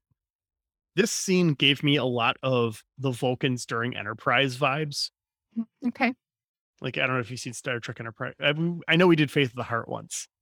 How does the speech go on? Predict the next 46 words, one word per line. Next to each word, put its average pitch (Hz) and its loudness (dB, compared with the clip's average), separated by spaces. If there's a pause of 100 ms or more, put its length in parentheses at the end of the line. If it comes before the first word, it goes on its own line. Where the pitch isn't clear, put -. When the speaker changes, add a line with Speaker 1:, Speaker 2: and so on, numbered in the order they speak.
(240)
Speaker 2:
Yeah. 180 4
Speaker 1:
But 131 2
that 143 6
doesn't 139 0
mean 143 4
you've 131 0
seen 123 -4
Star 117 -4
Trek - -6
Enterprise. - -8
<laughs> 240 4
Speaker 2:
Right. 185 4 (180)
I've, 220 4 (160)
I've 240 6
seen 254 6
the 233 6
intro 220 4
to 180 -2
Star 208 2
Trek 220 4
<laughs> - -14
Enterprise. - -4
Speaker 1:
Yeah. 113 0
Speaker 2:
<laughs> - -20 (1200)
Yeah, 233 6
no, 208 4
I 214 6
haven't 226 0
seen 160 -8
that - -10
much 156 -8
of 160 -8 (100)
Enterprise, - -6
but - -4 (280)
Speaker 1:
Okay. 175 -2 (320)
Speaker 2:
I 247 4
was 247 2
just 262 -4
like, 233 0
"Man, 214 4 (720)
I 220 0
don't 226 2
know, 226 6
Delenn." 214 2 (440)
<laughs> - -20
Speaker 1:
Yeah. 107 0